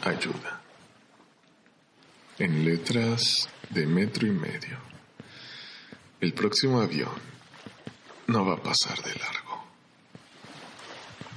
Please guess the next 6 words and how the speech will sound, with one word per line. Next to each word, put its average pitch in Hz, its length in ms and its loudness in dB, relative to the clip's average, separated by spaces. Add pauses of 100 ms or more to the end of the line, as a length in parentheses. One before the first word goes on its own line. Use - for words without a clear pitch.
(1200)
Ah, - 760 0 (720)
el - 180 -4
pie - 240 -4
me - 160 0
palpita - 680 -8
constantemente. - 1200 -4